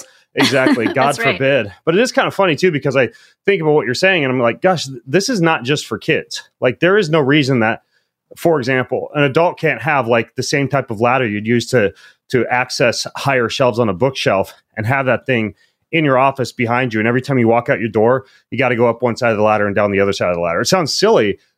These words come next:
Speaker 1: but you can engineer your home to do this and kinda, like, turn your entire home into, you know, a s-, a Spartan-esque playground.
Speaker 2: Well, and, and that style of ladder, I mean, we use that ladder. The kids were done with it pretty quickly.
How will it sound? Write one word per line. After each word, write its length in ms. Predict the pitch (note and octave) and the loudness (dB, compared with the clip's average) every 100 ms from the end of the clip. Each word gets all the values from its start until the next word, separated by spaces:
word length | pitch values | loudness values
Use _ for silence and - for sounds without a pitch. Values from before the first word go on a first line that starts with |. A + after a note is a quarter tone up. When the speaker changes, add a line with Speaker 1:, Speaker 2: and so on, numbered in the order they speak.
| _ | _
Speaker 1:
but 160 | C3 - | -2 0
you 120 | D3 | -2
can 160 | G#3 E3 | -2 -4
engineer 460 | - D3+ C3+ A#2+ C3+ | -2 -2 2 2 2
your 140 | G2 | 0
home 420 | F2+ F3 C3+ G2+ G2+ _ | 0 0 0 -2 -8 _
to 100 | - | -4
do 220 | G2+ C#3 F3+ | 0 2 2
this 360 | G2+ F#2+ - - _ | 0 -2 -6 -12 _
and 100 | B2 | -8
kinda, 220 | A#2 F3+ D#3 | -2 -2 0
like, 200 | G#2+ - | -2 -2
turn 200 | D3+ C3 | 0 2
your 100 | G2+ | 0
entire 460 | F#2+ - B2 G2+ - _ _ _ | -2 -2 0 0 -4 _ _ _
home 280 | - F3+ E3+ | 0 2 2
into, 340 | A2 G2 F#2+ E2+ | 0 0 0 -2
you 80 | B2 | -6
know, 120 | F2 | -4
a 60 | A2+ | -2
s-, 180 | - - | -4 -2
a 60 | B2 | -2
Spartan-esque 760 | - C#3+ C#3 B2 A#2+ - - | -2 -2 -4 -2 -4 -4 -12
playground. 460 | - A#2 E3+ F2 - _ _ _ _ _ _ _ | -4 -2 0 -4 -8 _ _ _ _ _ _ _
Speaker 2:
Well, 160 | E4+ E4+ | 0 0
and, 280 | - C4+ F4 - | 0 -2 -4 -6
and 120 | C#4+ C4+ | 0 2
that 200 | F4+ - | 2 -2
style 300 | - D#4 C4 | -4 -2 0
of 80 | G3+ | 0
ladder, 280 | A3 B3+ G#3+ | 0 0 -2
I 40 | |
mean, 160 | G3 G3 | -4 0
we 80 | |
use 200 | B3+ D#4+ | 2 2
that 180 | A#3+ F3+ | 2 -2
ladder. 420 | F#3+ F#3+ G3 G#3 | 0 2 2 0
The 80 | A3+ | -4
kids 260 | A3 E4 A#3+ | -2 -2 0
were 80 | G#3+ | 0
done 180 | G#3+ A3 | 0 -2
with 120 | A3 | -4
it 240 | G3+ - | -6 -8
pretty 260 | - B3+ F#3+ - - | -4 -2 -2 -6 -2
quickly. 540 | C4+ C4+ A#3 F3+ F#3+ | -2 -2 -6 -6 -6